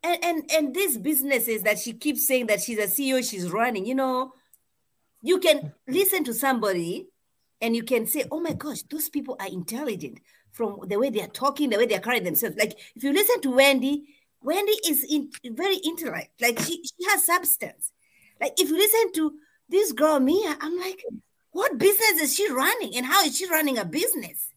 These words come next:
How is it successful?" Like, zero substance.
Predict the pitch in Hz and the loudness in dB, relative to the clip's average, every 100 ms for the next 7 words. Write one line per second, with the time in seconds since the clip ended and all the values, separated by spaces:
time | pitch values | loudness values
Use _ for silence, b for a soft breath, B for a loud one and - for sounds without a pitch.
0 | _ _ - 370 466 370 403 339 262 - | _ _ 0 6 8 8 6 4 2 4
1 | 392 - - - - - _ _ _ _ | 4 4 0 -2 -4 -6 _ _ _ _
2 | _ - 392 - _ - 180 403 587 622 | _ -14 -14 -16 _ -2 6 8 10 8
3 | 269 220 - 311 - - 349 - 170 - | 6 2 -2 -2 -2 0 0 0 -4 -8